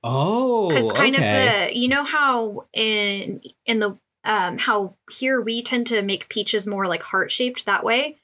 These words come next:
Speaker 2: In Japan, they
Speaker 1: Mm-hmm.
Speaker 2: tend to, when there's an illustration of a peach, it tends to be upside down with the leaves at the bottom. So it's more spade rather than heart-shaped.
Speaker 1: Okay. Yeah, so she gets her, her spade eyes and rescues Graham.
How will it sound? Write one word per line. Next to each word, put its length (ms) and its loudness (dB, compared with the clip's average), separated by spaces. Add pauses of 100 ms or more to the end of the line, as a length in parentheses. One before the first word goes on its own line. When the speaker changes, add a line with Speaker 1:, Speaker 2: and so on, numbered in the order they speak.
(320)
Speaker 2:
In 120 0
Japan, 400 2
they 100 4
Speaker 1:
Mm-hmm. 120 2
Speaker 2:
tend 160 -2
to, 600 0
when 160 -2
there's 160 0
an 60 -2
illustration 440 -2
of 60 -6
a 40 -4
peach, 360 -6
it 100 0
tends 260 0
to 60 -8
be 240 -2
upside 360 -2
down 180 -2
with 100 -8
the 100 -2
leaves 300 -2
at 100 -4
the 60 -14
bottom. 340 -4
So 140 0
it's 180 -6
more 120 -4
spade 520 -2 (140)
rather 280 -2
than 140 -8
heart-shaped. 680 -6 (760)
Speaker 1:
Okay. 760 0 (340)
Yeah, 180 2
so 160 4
she 160 2
gets 240 0
her, 420 0
her 120 0
spade 540 2
eyes 800 0
and 200 0
rescues 580 0
Graham. 720 0